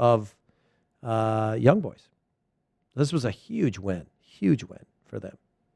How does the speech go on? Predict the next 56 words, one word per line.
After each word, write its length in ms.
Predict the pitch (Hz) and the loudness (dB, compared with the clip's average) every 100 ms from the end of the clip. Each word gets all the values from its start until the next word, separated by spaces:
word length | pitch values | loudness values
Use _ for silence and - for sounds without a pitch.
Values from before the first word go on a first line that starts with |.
| _ _ _ _ | _ _ _ _
Massive 360 | 131 143 131 101 | 4 4 0 -12
win. 120 | 95 | -2
The 60 | |
red 220 | 113 143 135 | 2 2 2
card 320 | 139 123 123 | 0 0 -2
in 40 | |
the 60 | 117 | -10
first 280 | 120 113 - | -10 -6 -4
half 200 | 104 - | -6 -6
didn't 180 | 95 | -14
help, 260 | 95 98 - _ _ _ _ _ _ _ _ | -12 -12 -14 _ _ _ _ _ _ _ _
uh, 140 | 117 107 | -10 -4
for 120 | 113 | 0
Manchester 500 | 110 107 - 110 - | 2 2 0 -8 -8
United. 360 | 104 101 98 104 | -12 -10 -10 0
But 120 | 123 | 2
there's 160 | 131 120 | 4 0
a, 60 | |
there's 280 | 131 165 139 | -2 -4 0
a 40 | 156 | 2
couple 280 | 202 208 | 0 -2
of 60 | 202 | -2
things 200 | 185 131 | 0 -2
going 240 | 123 120 | 0 2
on 180 | 110 110 | 2 0
here, 160 | 101 104 | -2 -2
which 160 | 98 | -4
is 100 | 92 | -8
very 200 | 92 98 | 2 2
cool. 300 | 92 - - _ _ _ _ _ _ _ _ | 2 -8 -14 _ _ _ _ _ _ _ _
Cristiano 440 | - 165 190 190 170 | 2 2 4 4 6
Ronaldo 320 | 147 165 170 | 4 6 4
is 120 | 135 | 4
back. 440 | - 135 170 107 - | 2 4 4 0 0
He, 220 | 185 - - _ _ | 2 2 -4 _ _
they're 100 | 156 | 6
just 200 | 170 180 | 6 4
like 140 | 190 | 2
I'm 220 | 160 180 156 - - | 2 0 -2 -8 0
telling 220 | 160 165 | 2 2
these 140 | 151 131 | 0 0
stories 300 | 151 156 139 | 0 2 2
about, 180 | 131 127 | 2 2
I 80 | |
feel 140 | 123 139 | 0 -2
like 140 | 127 | -2
I'm 100 | 120 | -4
coming 240 | 127 123 113 | 0 2 4
home 300 | 135 143 113 | 6 4 0
to 60 | |
Vegas, 520 | 107 143 123 - - _ _ _ _ _ _ _ - | 2 2 2 -8 -18 _ _ _ _ _ _ _ -4
uh, 100 | 113 | 0
because 160 | 110 | 2
I 80 | 104 | 2
actually 200 | 107 98 | 0 -4
do 260 | 101 107 | 0 0